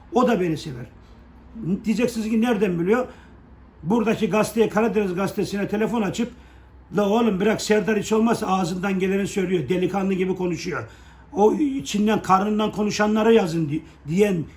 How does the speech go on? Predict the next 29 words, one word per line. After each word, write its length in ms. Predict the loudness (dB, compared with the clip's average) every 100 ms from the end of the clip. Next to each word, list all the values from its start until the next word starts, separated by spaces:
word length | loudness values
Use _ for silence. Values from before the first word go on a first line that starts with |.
| -20 -4 4
dediğini 420 | 4 4 2 2
bilen 260 | 2 2 0
biriyim 320 | -2 -4 -10
ben. 80 | -16 -20 -20 -20 -20 -20 -20 -20 -20 -20 -20 -20 -20 -18
İşte 180 | -8 0
o 140 | 2 4
günlerde 460 | 4 2 2 0
bana 360 | 0 0 -2 -6 -2
Gökdeniz 520 | 2 2 4 0 0
Karadeniz'de 560 | -2 0 0 -2 -4 -4
ki 220 | -2 -2 -6 -18 -20 -4
kendisi 340 | -2 0 -2
sağdır, 340 | -4 -4 -2 -4
Allah 280 | -4 -4 -4
selamet 480 | -4 -4 -6 -6
versin, 320 | -6 -6 -10 -12 -18 -20 -20 -20 -20 -20 -10
e, 40 | -6 -4 -4
mutluluk 380 | -4 -6 -4 -4
içerisinde 460 | -4 -4 -4 -4 -4
yaşasın. 500 | -4 -6 -8 -10 -12 -18 -20 -20 -20 -20 -20 -20 -20 -20 -20 -20 -4
Dedi 160 | -2 0
ki, 80 | 0
"Serdar 320 | 0 2 2
abi 200 | 2 0
benim 160 | 0 0
menajerim 440 | 0 0 0 0
olur 200 | 2 0
musun?" 300 | 0 -4 -12
dedi. 140 | -16